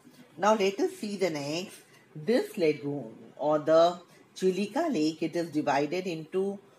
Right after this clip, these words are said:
four ecological sectors, which is based on salinity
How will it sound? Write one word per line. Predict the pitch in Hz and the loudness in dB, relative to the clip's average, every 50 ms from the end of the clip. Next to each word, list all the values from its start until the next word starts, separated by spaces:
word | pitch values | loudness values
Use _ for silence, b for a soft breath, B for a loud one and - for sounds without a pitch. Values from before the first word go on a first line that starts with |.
| b b - _ | b b -20 _
four | - - - 185 185 190 202 208 220 285 320 - - - | -20 -6 2 4 6 6 6 6 6 4 2 -2 -4 -4
ecological | 165 160 - - 156 147 143 139 143 143 139 139 135 - 165 165 175 185 - - - | -4 -4 -2 0 2 2 4 2 2 0 -4 -10 -6 0 0 0 0 -2 -6 -8 2
sectors, | - 160 151 156 - _ - 113 107 92 - - - - - _ B B B B B B B | 2 2 2 2 -6 _ -14 -14 -14 -14 -14 -18 -20 -20 -20 _ B B B B B B B
which | 143 165 160 143 | -4 -4 2 2
is | 185 170 156 | 0 0 0
based | 143 127 160 160 170 185 - - - - | -2 0 2 4 4 4 2 0 -2 0
on | 190 196 202 247 | 0 0 0 -4
salinity | - - - 185 123 131 131 135 135 143 143 143 143 - 185 196 214 233 285 | -6 -4 -4 -2 -2 -2 -4 -6 -6 -6 -8 -8 -6 -6 -6 -4 -4 -4 -6